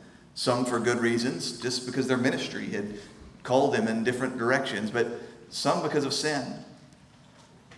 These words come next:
Some because men had proven that they weren't chasing after the same thing that he was, namely, that the gospel of Jesus Christ may be known to the,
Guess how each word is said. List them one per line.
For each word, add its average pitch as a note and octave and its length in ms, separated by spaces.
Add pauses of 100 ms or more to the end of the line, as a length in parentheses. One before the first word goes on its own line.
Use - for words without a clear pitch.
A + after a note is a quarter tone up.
Some - 320
because C#3+ 280
men C3+ 200
had C3 180
proven C#3+ 320
that A#2 120
they C3 140
weren't C3 360
chasing C3+ 380
after B2+ 260
the A2 120
same C3 260
thing B2+ 200
that A#2 100
he C3 160
was, G#2+ 280
namely, A#2+ 600 (320)
that - 120
the A2 60
gospel B2 400
of A2 100
Jesus A2+ 300
Christ A2+ 440
may A2+ 120
be A2 120
known A2 340
to A2+ 80
the, G#2+ 240